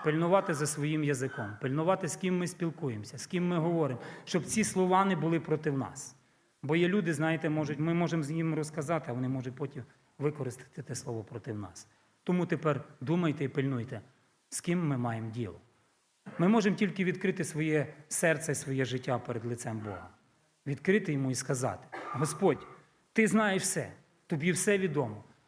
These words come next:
Но людям сьогодні відкритися, сказати. І то не всім, повірте, є таким, що ми можемо, ну, сказати, а вони просто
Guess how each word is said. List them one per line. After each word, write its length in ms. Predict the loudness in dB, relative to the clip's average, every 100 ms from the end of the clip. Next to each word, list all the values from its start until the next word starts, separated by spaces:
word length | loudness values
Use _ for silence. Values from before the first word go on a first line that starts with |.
| -2
Но 140 | 2
людям 320 | 4 4 4 2
сьогодні 280 | -2 -2
відкритися, 560 | -2 -2 -2 -2 -4 -4
сказати. 520 | -4 -2 -2 -2 -6 -18 _ _
І 120 | -2
то 200 | 2 4
не 100 | 4
всім, 300 | 4 2 2
повірте, 460 | 2 2 0 0 0
є 140 | 2
таким, 360 | 2 -2 -2 0
що 120 | 0
ми 120 | 2
можемо, 520 | 4 4 4 4 6 6
ну, 320 | 4 4 0
сказати, 480 | -4 0 2 4 2
а 40 | 2
вони 200 | 2 2
просто 420 | 0 -2 -4